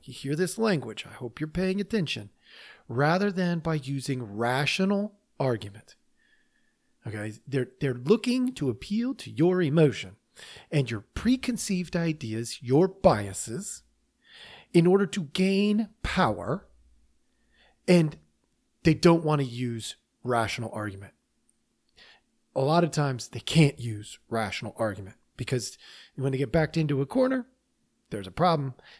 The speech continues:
and they, they, they're like, "Uh, appeal to emotion, appeal to emotion, alert, alert, alert. Ah, I'm gonna make you feel something, and then you're gonna be,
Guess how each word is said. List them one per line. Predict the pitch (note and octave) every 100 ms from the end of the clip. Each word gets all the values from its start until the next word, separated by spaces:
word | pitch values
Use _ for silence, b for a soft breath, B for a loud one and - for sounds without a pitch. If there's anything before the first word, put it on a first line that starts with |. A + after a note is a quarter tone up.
| -
and | A#2
they, | A#2 A2+ G#2
they, | A#2 G#2+
they're | G#2+ A2+
like, | G#2+ G#2+ C#3
"Uh, | C3+ C3+ C3 C3 B2+ B2+ B2+ - -
appeal | - C#4+
to | C#4
emotion, | D4 D4 - G#2 G#2+
appeal | F#3 C4
to | C4
emotion, | B3 G#3 - G2+ - B B
alert, | G3+ G#3 G3 G3
alert, | G#3+ F3+ F#3 G#3
alert. | F3+ F3 - B B B -
Ah, | A3+ D3+ F#2
I'm | G2
gonna | A#2 C3+
make | C#3+ D3
you | F3+
feel | - C4+ D4+
something, | - A2 G#2 C3+ E3+
and | F3+ C3
then | E3+ F#3+
you're | D3+ F#3 F#3+
gonna | F3 D#3
be, | D3+ D3 C#3+